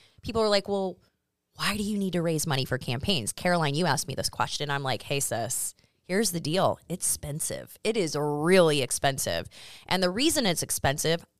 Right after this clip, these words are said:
I like to ball on a budget. I am all about keeping it lean. But even with that, you all know who I am, right? A lot of people in Nashville and in our communities do. But there are a lot of people that don't even know I'm alive, you know?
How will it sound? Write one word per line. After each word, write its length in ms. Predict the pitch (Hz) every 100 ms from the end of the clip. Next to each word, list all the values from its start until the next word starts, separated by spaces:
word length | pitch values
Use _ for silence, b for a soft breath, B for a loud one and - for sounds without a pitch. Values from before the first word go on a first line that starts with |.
| -
I 140 | 208
like 160 | 247 247
to 60 | 214
ball 220 | 214 214
on 120 | 208
a 60 | 196
budget. 400 | 196 240 - -
I 220 | 170 202
am 140 | 226
all 180 | 202 202
about 280 | 196 180 139
keeping 340 | - 185 196
it 100 | 185 160
lean. 500 | 190 214 131 85 - _
But 280 | 170 175 165
even 260 | 214 226 233
with 200 | 196 -
that, 400 | 220 180 147 - _ _ -
you 200 | 175 254
all 180 | 226 196
know 160 | 165 147
who 180 | 147 139
I 100 | 123
am, 460 | 101 80 80 98 _ -
right? 360 | 139 135 151 - B B B B
A 60 | 156
lot 340 | 170 175 180
of 140 | 190 -
people 340 | 180 170 165
in 140 | 165
Nashville 500 | 156 139 139 - 139
and 160 | 139 147
in 140 | 151 143
our 380 | 143 143 131 - -
communities 520 | - 147 139 120 -
do. 360 | 113 80 82 - b b
But 140 | - 208
there 80 | 254
are 40 |
a 40 |
lot 180 | 247 262
of 60 | 277
people 240 | 240 220
that 160 | 190 170
don't 180 | 165 160
even 220 | 160 156
know 140 | 147
I'm 120 | 139 131
alive, 760 | 123 131 143 117 - - - -
you 120 | 151
know? 340 | 139 143 170